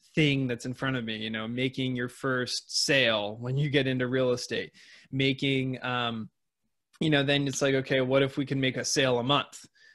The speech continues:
Then what if, and then, then it's like making, you know, your first hundred thousand dollars in income or whatever those next things are for you, as opposed to thinking,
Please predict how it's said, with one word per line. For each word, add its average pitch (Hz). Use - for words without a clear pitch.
Then 120
what 127
if, 131
and 127
then, 123
then 123
it's 120
like 123
making, 123
you 139
know, 127
your 127
first 127
hundred 131
thousand 127
dollars 123
in 127
income 110
or 107
whatever 160
those 139
next 139
things 139
are 120
for -
you, 127
as 123
opposed 127
to 123
thinking, 120